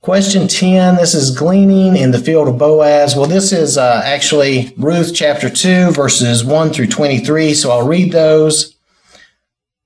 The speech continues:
"There was a relative of Naomi's husband, a man of great wealth of the family of Elimelech.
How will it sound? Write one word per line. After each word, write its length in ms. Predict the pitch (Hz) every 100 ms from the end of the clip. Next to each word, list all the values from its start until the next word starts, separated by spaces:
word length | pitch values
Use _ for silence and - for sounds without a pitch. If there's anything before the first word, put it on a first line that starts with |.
| _ -
"There 180 | 190
was 240 | 202 202 170
a 80 | 151
relative 560 | 185 226 220 226 214
of 160 | 147 135
Naomi's 540 | 135 165 202 190 208
husband, 680 | 160 170 165 180 180 180 -
a 120 | 127
man 400 | 127 147 180 185 147
of 140 | 117
great 340 | 165 175 -
wealth 500 | 135 165 196 202 202
of 160 | 196 123
the 100 | 120
family 540 | - 165 170 175 170
of 300 | 160 131 131
Elimelech. 960 | - 127 156 202 196 196 202 202 202